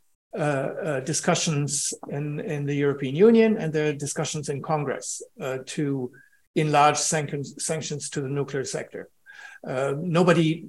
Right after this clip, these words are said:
knows yet what this could look like, like what would be included, but it's very clearly an issue. Um, if that was the case, then, I mean, look around. What are the, what are the projects that remain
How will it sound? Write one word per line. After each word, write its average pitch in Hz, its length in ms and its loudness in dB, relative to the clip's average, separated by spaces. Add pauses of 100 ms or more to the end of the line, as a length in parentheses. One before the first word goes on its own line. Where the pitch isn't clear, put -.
knows 165 460 0
yet 147 200 4
what - 380 -4 (540)
this 147 200 -2
could - 240 0
look - 460 2
like, 208 360 2 (180)
like 131 200 -6
what 151 220 2
would 147 220 2
be 156 160 2
included, 202 580 6 (500)
but - 240 2
it's - 200 4
very 180 240 6
clearly 175 420 6
an 165 100 4
issue. - 320 0 (880)
Um, 143 600 0 (340)
if 196 240 6
that 208 320 4
was 190 380 6
the 156 100 2
case, - 680 2 (400)
then, 185 420 4
I 185 160 0
mean, 180 500 2
look 180 260 2
around. 175 380 6
What 165 200 2
are 160 200 6
the, 156 320 2
what 170 320 0
are 160 160 4
the 156 160 0
projects 165 640 0
that 147 420 -2
remain 156 720 2